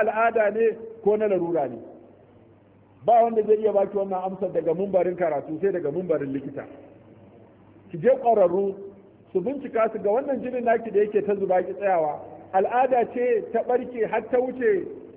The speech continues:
ko ku a'a wata larura ce. Idan an tabbatar miki asibiti cewa jininki ne na al'ada ya ci gaba da zuba haka,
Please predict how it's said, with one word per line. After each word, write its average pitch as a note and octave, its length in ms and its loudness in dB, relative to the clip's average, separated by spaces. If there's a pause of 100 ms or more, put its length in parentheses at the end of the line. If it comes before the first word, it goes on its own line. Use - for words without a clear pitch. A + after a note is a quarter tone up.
(280)
ko C4+ 180 4
ku C4 100 -2
a'a A3+ 360 0
wata A3 220 0
larura G3+ 420 0
ce. D#3 160 -10 (360)
Idan B3 280 2
an C4+ 160 -4
tabbatar C4+ 420 0
miki C#4 200 -6
asibiti A3 500 -4
cewa G3+ 200 0
jininki A3+ 400 -4
ne G#3 120 -4
na A3 140 -4
al'ada G3 400 0
ya F3+ 100 2
ci G#3 100 -10
gaba F#3 220 2
da F#3 100 -4
zuba D#3 240 -4
haka, D#3 280 -6